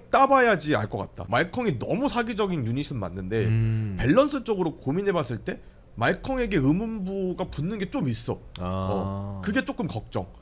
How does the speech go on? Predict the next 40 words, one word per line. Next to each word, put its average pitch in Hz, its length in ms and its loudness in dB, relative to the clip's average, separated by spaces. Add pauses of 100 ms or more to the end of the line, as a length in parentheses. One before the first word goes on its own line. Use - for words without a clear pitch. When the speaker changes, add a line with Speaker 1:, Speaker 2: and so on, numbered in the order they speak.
Speaker 2:
어. 80 260 -10 (360)
Speaker 1:
근데 226 180 -4
신태용 277 340 2
감독님의 240 400 0
축구 - 260 -4
스타일 320 440 0
때문에 202 200 0
그런 135 480 -2
거고, 107 440 -2
만약에 226 260 -4
뭐 117 160 -4
전혀 175 360 -2
다른 240 220 2
걸 160 160 0
들고 117 260 -2
나와가지고 107 680 -4 (380)
말콩 196 420 -2
앞에다 151 340 0
두고 123 380 -8
"말콩 190 260 -2
넌 190 140 -2
그냥 190 160 -2
거기 131 280 -4
있어. 107 320 -6 (280)
자, 120 60 0
Speaker 2:
음. - 20 0
Speaker 1:
나머지는 147 560 2
강강수월래를 127 760 2
하자." 113 300 -6
<laughs> - 80 0
뭐, 190 800 12
뭐 214 100 8
그런 269 300 12
전술을 226 300 6
갖고 180 240 0
오신다고 175 360 4
Speaker 2:
음. 165 60 4
Speaker 1:
하면, 156 420 2
어, 110 260 -4
뭐, 98 440 -6